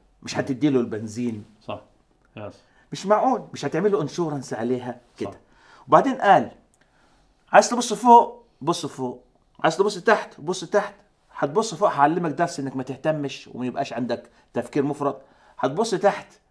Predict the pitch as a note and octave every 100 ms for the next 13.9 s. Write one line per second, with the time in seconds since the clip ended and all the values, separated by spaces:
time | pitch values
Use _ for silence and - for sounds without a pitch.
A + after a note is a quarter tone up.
0 | _ _ - C#3 C3+ C#3 C3 B2+ B2 A2
1 | G#2 F#2+ F2+ - _ _ _ - E3+ A3+
2 | A3+ G3 G3 D#3+ - - A#2+ A2 C3 C3+
3 | B2 B2+ B2+ A2+ - G#2+ G#2 - - A2
4 | G#2 - _ _ - C3+ C3 B2 A#2+ G#2+
5 | - A#2 A2+ A#2 A#2+ A#2+ A2+ A2+ G#2 -
6 | - _ _ _ _ A2+ C3 B2 C3+ A#2
7 | G#2 A#2 G#2 B2+ A#2 A2 - _ _ -
8 | A2 G#2+ C3 C3+ A2+ G2+ - G#2+ A2+ A2+
9 | G#2+ G#2 - G#2 - - - _ _ -
10 | B2+ C3 F2 - - A#2+ - - - -
11 | - A2+ F#2 - _ _ _ - - -
12 | G#2+ G#2+ F#2 F2 _ _ - A#2 - F#2+
13 | - C3 G#2 - _ - G3 B2 G#2+